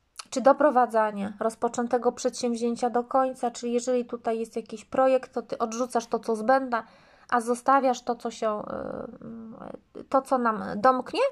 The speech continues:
całość, więc jakiś plan tworzysz i jest pomyślny koniec, jest sukces.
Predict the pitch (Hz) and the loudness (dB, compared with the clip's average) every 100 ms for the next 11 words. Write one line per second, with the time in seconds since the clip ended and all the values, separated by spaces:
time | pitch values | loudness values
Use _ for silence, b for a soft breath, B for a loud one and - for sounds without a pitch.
0 | - - 254 240 440 466 - - b b | -2 4 6 8 6 4 -8 -18 b b
1 | b b b b 277 277 262 269 277 - | b b b b -4 -2 0 -2 -2 -2
2 | 262 262 254 - 247 262 359 440 339 349 | 4 6 4 4 6 8 4 -2 -2 -2
3 | - 330 339 381 381 427 262 196 196 - | -2 -2 -2 -4 2 2 2 -2 -10 -8
4 | 247 240 403 392 - - - | -8 -4 -4 -4 -2 -4 -4